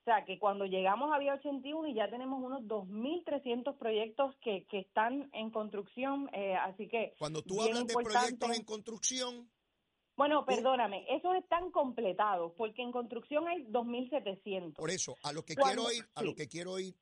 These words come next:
Speaker 2: eh, eh, Sheila, es que el que quiera ver, constatar, tocar, puede ir y ver el proyecto allí. O sea, esto no es que está en
Speaker 1: Correcto.
Speaker 2: diseño, esto no
Speaker 1: No.
Speaker 2: es que se puso una primera piedra, son proyectos que yo voy y lo veo allí construido.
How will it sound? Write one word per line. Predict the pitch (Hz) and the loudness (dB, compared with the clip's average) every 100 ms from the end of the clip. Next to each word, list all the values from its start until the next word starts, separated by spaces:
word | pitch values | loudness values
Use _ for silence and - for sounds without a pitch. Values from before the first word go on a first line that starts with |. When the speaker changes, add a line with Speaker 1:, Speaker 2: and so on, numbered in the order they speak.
| _ | _
Speaker 2:
eh, | 127 123 - | -12 -12 -8
eh, | 117 110 | -8 -6
Sheila, | - 131 113 98 107 _ _ _ _ _ _ _ - | -6 -4 -4 -8 -12 _ _ _ _ _ _ _ -6
es | 185 | -4
que | - 196 | -4 -6
el | 160 | -6
que | - 151 | -6 -8
quiera | 165 175 196 165 | -4 -4 -4 -6
ver, | 113 170 156 - _ | -6 -4 -4 -6 _
constatar, | - 151 131 - 127 - 156 127 _ _ - | -8 -6 -6 -6 -6 -4 -4 -6 _ _ -8
tocar, | 151 - 226 180 - _ | -8 -4 -4 -4 -6 _
puede | 170 180 190 | -6 -4 -2
ir | 226 233 _ | -2 -4 _
y | 156 | -6
ver | 143 190 | -4 -6
el | |
proyecto | - 135 139 - | -6 -8 -8 -6
allí. | 139 104 - _ _ | -8 -8 -16 _ _
O | - | -8
sea, | 170 | -6
esto | 190 - | -6 -4
no | 240 247 | -4 -4
es | |
que | - | 2
está | 233 233 | 2 4
en | 226 208 | 2 2
Speaker 1:
Correcto. | 208 | 4
Speaker 2:
diseño, | 170 180 185 202 202 202 202 - _ _ | 6 4 0 -2 -4 -6 -6 -10 _ _
esto | 185 - | -8 -2
no | 220 | 4
Speaker 1:
No. | 233 214 | 4 4
Speaker 2:
es | |
que | 208 202 | 0 -2
se | - 190 | -2 -6
puso | 202 185 | -6 -8
una | 202 196 | -6 -6
primera | 190 185 190 185 | -4 -4 -4 -4
piedra, | 180 180 190 175 180 | -4 -2 -2 -4 -6
son | - 196 208 | -4 -4 -4
proyectos | 240 254 294 - | -4 -4 -6 -8
que | - | -6
yo | 160 | -2
voy | 220 359 | -2 -2
y | |
lo | 240 | -2
veo | 170 269 | -2 -2
allí | 220 160 | -2 -6
construido. | - 165 - - 135 107 | -10 -12 -10 -10 -10 -10